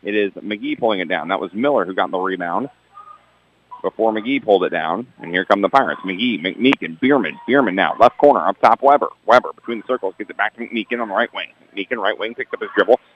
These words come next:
Gets it back to Bierman. Now over to Weber. Weber will fire up a three from the corner. Good! And Bryant Weber has our first two points of the game, and the Pirates lead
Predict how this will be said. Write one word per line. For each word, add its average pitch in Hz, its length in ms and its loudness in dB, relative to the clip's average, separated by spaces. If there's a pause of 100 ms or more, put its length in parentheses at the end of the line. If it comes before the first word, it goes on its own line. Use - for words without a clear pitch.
Gets 92 140 -6
it 69 100 -8
back 92 200 2
to 117 60 -10
Bierman. 98 380 0
Now 101 160 6
over 101 120 6
to 101 60 10
Weber. 123 300 6
Weber 113 180 2
will 117 200 -2
fire 107 240 2
up 110 80 0
a - 40 -4
three 131 200 -4
from 117 100 -10
the 123 80 -2
corner. 247 320 2
Good! 151 960 2 (360)
And 98 120 -8
Bryant 110 300 -4
Weber 131 320 -2
has 113 120 -4
our 101 140 -4
first 117 260 -10
two 120 120 -8
points 127 320 -4
of 104 60 -20
the 113 60 -8
game, 139 300 -4
and 110 80 -6
the 98 40 -8
Pirates 117 380 -2
lead 120 300 -12